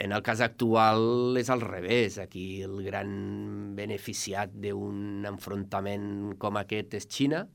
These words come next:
un dels grans beneficiats és, és Xina en aquests moments. Si les coses s'enreden o, o s'embruten o deriven cap a, cap a un altre tipus de conflicte, no?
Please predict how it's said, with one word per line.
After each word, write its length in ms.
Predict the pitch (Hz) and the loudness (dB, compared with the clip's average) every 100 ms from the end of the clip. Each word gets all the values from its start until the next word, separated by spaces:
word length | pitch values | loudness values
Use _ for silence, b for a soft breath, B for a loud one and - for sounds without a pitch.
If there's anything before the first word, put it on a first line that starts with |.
| _ _ _ - | _ _ _ -8
un 120 | 95 | -6
dels 160 | 92 87 | -6 -4
grans 260 | 104 107 98 | -2 -2 -2
beneficiats 680 | 95 92 92 - 104 92 | -6 -6 -8 -6 -6 -4
és, 260 | 98 92 - - | -6 -6 -8 -12
és 160 | 104 | -10
Xina 240 | - 104 98 | -4 -2 -2
en 80 | |
aquests 180 | 98 90 | -4 -4
moments. 300 | 98 127 147 B B B | -2 -2 -2 B B B
Si 180 | - 117 | 0 2
les 140 | 101 | 2
coses 280 | 135 160 151 | 2 2 2
s'enreden 640 | 120 110 107 143 135 117 107 | -2 -2 0 2 4 2 2
o, 80 | 110 123 | -2 -2
o 120 | 113 | -4
s'embruten 520 | - 107 120 135 117 107 | -4 -2 0 0 0 0
o 60 | |
deriven 480 | 104 104 123 123 113 107 | 0 0 2 2 0 -2
cap 200 | 98 101 | 0 0
a, 100 | 98 - | 0 -4
cap 160 | 98 101 | -4 -2
a 80 | |
un 80 | 101 | 0
altre 240 | 110 107 101 | -2 -2 -4
tipus 320 | 107 104 101 | -2 -2 -4
de 80 | 101 | -4
conflicte, 480 | 101 107 95 101 | -6 -6 -4 -2
no? 140 | 117 | -2